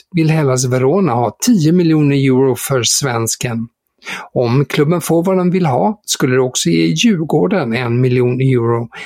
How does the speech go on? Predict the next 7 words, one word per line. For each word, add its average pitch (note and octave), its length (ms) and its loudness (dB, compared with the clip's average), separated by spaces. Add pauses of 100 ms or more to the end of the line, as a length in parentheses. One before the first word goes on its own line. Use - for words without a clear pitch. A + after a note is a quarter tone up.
(140)
nästan A#2+ 500 -2
tolv D3+ 260 -4
miljoner A#2+ 480 -2 (160)
kronor, C3+ 560 0 (340)
genom A#2 380 0
en A2+ 220 -2
vidareförsäljningsklausul. A2+ 2000 -2